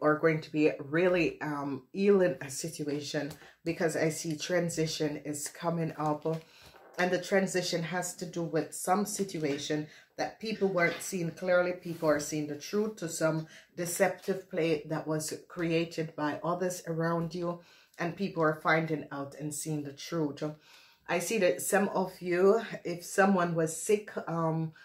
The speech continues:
for a very long time, I see ending is coming in. So whoever was sick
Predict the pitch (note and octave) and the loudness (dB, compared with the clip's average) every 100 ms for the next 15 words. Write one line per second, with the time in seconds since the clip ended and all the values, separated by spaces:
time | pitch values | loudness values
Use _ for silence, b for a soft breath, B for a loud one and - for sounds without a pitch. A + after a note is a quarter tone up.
0 | B - E3 D#3 E3 D#3+ D3+ D3+ D#3 F3+ | B 0 2 4 4 4 4 0 -2 -4
1 | F3+ F#3 F#3+ D3+ D3 D#3 - F3 F3 E3+ | 0 0 0 -4 -4 -6 -6 -6 -4 0
2 | F3+ - D#3+ D#3 - E3+ D#3+ D3+ E3+ F#3 | 0 0 -4 -6 -4 -2 0 -2 -2 -2
3 | A#3 B B B - E3 E3 G3+ F#3+ F#3+ | -4 B B B 2 2 6 6 6 6
4 | F3 E3+ D#3+ - - F#3+ - | 4 2 2 0 2 2 0